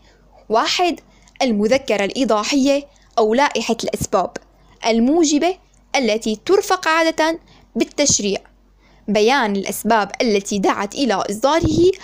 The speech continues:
والغاية المتوخاة منه، وأهم ما يتضمنه من قواعد قانونية بارزة.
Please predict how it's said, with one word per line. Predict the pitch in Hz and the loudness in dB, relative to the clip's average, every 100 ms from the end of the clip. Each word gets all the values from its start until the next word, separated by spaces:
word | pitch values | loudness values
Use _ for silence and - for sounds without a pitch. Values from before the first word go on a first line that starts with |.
| - - | -16 -2
والغاية | 233 226 233 269 269 190 | 2 4 2 2 2 2
المتوخاة | 196 202 214 208 214 - 302 320 - - | 0 0 0 0 -2 0 0 0 -2 -2
منه، | 294 254 202 _ _ _ _ - - | 0 2 -2 _ _ _ _ -8 -2
وأهم | - 330 403 262 | 0 2 2 2
ما | 202 196 | 2 0
يتضمنه | 208 214 214 302 349 349 370 - _ - | 0 0 2 2 2 2 0 -4 _ -2
من | 320 269 | -2 -2
قواعد | - 208 262 220 202 | 0 2 2 0 -8
قانونية | - 226 226 233 285 359 370 392 _ _ | -6 -2 0 2 2 2 0 -4 _ _
بارزة. | 208 220 214 196 196 | 0 0 0 -2 -4